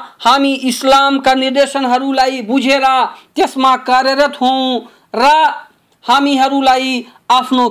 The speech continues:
कृपाले स्वर्गमा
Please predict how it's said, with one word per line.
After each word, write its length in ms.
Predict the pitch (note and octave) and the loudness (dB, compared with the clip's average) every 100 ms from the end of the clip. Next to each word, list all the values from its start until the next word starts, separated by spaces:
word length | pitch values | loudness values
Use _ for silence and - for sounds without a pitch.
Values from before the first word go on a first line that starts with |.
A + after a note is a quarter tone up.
| A#3+ | 0
कृपाले 640 | C#4 B3+ C#4 C4 B3 B3 A#3 G#3+ _ _ _ _ _ _ _ _ _ _ | -2 2 2 2 2 0 -2 -6 _ _ _ _ _ _ _ _ _ _
स्वर्गमा 540 | - C4+ C4 B3 B3 | -2 0 2 0 0